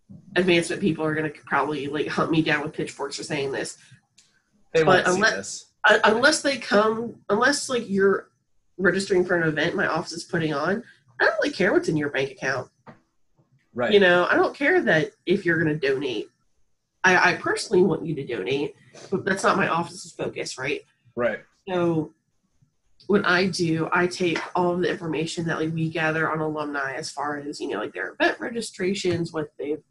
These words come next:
Speaker 1: reached out to us to be interested in. Um, and I kinda send all that over to advancement and help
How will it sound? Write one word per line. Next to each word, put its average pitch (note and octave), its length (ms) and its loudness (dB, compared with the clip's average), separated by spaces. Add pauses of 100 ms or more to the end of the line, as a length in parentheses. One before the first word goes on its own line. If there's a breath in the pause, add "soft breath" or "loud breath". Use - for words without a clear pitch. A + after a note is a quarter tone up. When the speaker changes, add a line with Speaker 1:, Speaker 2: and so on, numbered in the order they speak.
(360)
Speaker 1:
reached E3+ 260 -2
out - 160 -2
to - 120 -4
us F3+ 160 0
to - 40 -16
be D3+ 80 -8
interested G3+ 500 -4
in. E3 380 -2 (880)
Um, - 400 -6 (140)
and F3+ 220 2
I F3+ 220 4
kinda E3+ 220 -2
send F3 280 -2
all E3 140 -2
that D#3 260 -2
over D#3 260 -2
to D#3 180 -6
advancement D3 520 -8
and D#3+ 120 -4
help D#3 360 -6